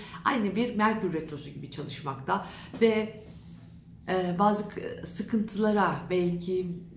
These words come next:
eşyaların bozulmasına, kırılmasına, kalplerin kırılmasına, parasal konuların hassasiyetler oluşturmasına neden olabilir ve bu dönemde başladığınız veya da yapmaya, e, hazırlandığınız şeylerde revizeler olabilir daha sonra. Tekrar bakmanız gerekebilir veya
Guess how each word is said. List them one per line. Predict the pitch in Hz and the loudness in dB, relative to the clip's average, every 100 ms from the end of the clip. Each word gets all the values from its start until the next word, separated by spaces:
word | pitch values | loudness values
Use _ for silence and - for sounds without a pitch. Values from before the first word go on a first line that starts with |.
| - | -4
eşyaların | 185 180 196 180 185 190 180 | 0 2 2 4 4 2 2
bozulmasına, | 180 180 175 175 175 175 | 2 2 0 0 0 0
kırılmasına, | 175 190 180 175 175 170 165 170 | 2 2 2 0 0 0 0 2
kalplerin | 202 196 185 180 180 | 2 4 4 2 2
kırılmasına, | 185 180 170 175 175 170 165 165 170 | 2 2 4 2 2 0 2 2 4
parasal | 208 202 190 190 190 | 4 4 4 2 2
konuların | 185 180 180 175 | -2 0 0 0
hassasiyetler | 185 - 180 175 180 175 175 | -2 0 0 2 0 0 0
oluşturmasına | - 175 175 170 170 170 - 175 185 - - 180 | 0 0 -2 -2 -2 -4 -2 -2 -2 -6 -6 2
neden | 185 185 | 4 6
olabilir | 175 165 147 151 151 | 6 4 2 -2 -2
ve | 160 175 | 0 2
bu | 226 | 4
dönemde | 240 185 165 151 151 | 6 4 2 0 0
başladığınız | 165 - 175 165 160 165 175 175 - | 0 0 -4 -4 -6 -4 -4 -6 -4
veya | 170 160 160 | 0 0 0
da | 170 - - | -4 -10 -6
yapmaya, | 165 175 175 170 165 175 208 214 - - | 2 2 2 -2 0 4 4 0 -8 -6
e, | 170 | 0
hazırlandığınız | 175 175 170 170 170 165 170 175 175 170 | 0 2 0 0 0 0 2 2 2 2
şeylerde | 196 175 165 180 | 2 2 4 4
revizeler | 190 180 185 175 202 226 214 | 6 6 6 6 6 6 4
olabilir | 165 151 160 156 | 2 0 -2 -2
daha | 151 151 | -2 -2
sonra. | - 156 156 165 | -4 -4 -4 -2
Tekrar | 202 190 185 180 | -2 2 4 4
bakmanız | 196 202 202 190 | 2 2 0 2
gerekebilir | 196 190 190 180 214 180 | 2 2 2 2 2 2
veya | 175 170 | 4 4